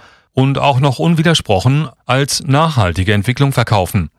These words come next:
fordert I-C-T-Geschäftsführer Kai Müller. Daher solle sich die internationale Gemeinschaft mit Nachdruck für die Rechte der Tibeter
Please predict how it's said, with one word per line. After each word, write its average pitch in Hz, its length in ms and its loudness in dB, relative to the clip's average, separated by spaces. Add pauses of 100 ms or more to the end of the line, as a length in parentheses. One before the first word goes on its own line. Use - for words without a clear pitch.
(560)
fordert 147 420 -2
I-C-T-Geschäftsführer 117 1300 -2
Kai 85 240 -2
Müller. 98 400 0 (1080)
Daher 139 500 2
solle 90 300 0
sich 98 180 -2
die 120 160 -2
internationale 104 720 0
Gemeinschaft 120 640 0 (420)
mit 120 240 -2
Nachdruck 139 600 0
für 151 180 0
die 165 140 -2
Rechte 95 400 -2
der 90 180 0
Tibeter 120 560 0